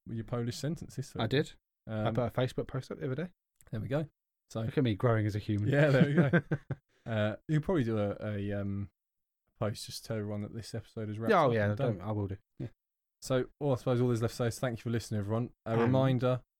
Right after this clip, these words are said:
Speaker 1: that the Saturday episode will probably just be me and Sam saying
Speaker 2: Yeah. Or it might even be, just be Miles. Who knows?
Speaker 1: Yeah. If Sam's gonna run off.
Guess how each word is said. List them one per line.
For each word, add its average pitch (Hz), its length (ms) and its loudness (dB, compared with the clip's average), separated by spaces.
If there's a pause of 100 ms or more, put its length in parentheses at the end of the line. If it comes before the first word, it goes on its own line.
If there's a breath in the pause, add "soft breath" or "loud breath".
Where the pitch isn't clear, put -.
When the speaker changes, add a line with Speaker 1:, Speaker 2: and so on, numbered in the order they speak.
(300)
Speaker 1:
that 110 160 -2 (680)
the 120 80 -4
Saturday 123 420 0
episode 104 320 -4
will 101 100 -4
probably 107 220 -4
just 95 140 -8
be 110 80 -6
me 104 140 -4
and 101 120 -4
Sam 101 260 -6
saying 101 320 -4
Speaker 2:
Yeah. 92 180 -2 (160)
Or 117 120 6
it 120 40 4
might 120 220 4
even 101 180 0
be, 98 100 2
just 98 240 -4
be 95 80 0
Miles. 104 320 -2 (160)
Who 104 80 -2
knows? 101 220 -4 (220)
Speaker 1:
Yeah. 117 260 4 (460)
If 117 100 -4
Sam's 101 280 0
gonna 104 120 -4
run 101 180 -4
off. 98 180 -8